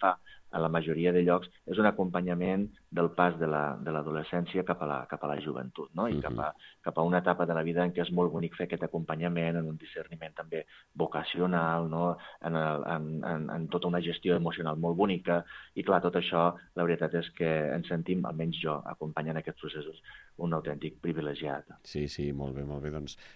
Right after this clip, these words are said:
Speaker 2: moltes maneres de, d'afrontar, no?, aquesta realitat de la preparació
Speaker 1: Mm.
Speaker 2: per la confirmació, depurant,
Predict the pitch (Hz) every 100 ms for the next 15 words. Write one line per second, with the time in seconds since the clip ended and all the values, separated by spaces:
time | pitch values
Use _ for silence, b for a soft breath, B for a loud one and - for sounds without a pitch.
0 | - 92 92 92 101 92 90 85 85 87
1 | 87 92 92 92 80 87 85 82 78 B
2 | B 90 95 90 - 92 90 87 98 82
3 | 82 82 82 80 80 80 78 78 80 76
4 | 76 80 82 85 82 - 85 82 80 78
5 | - - - - 78 82 80 87 85 85
6 | 87 87 92 - 104 107 113 123 - 92
7 | 95 - 95 98 110 120 123 123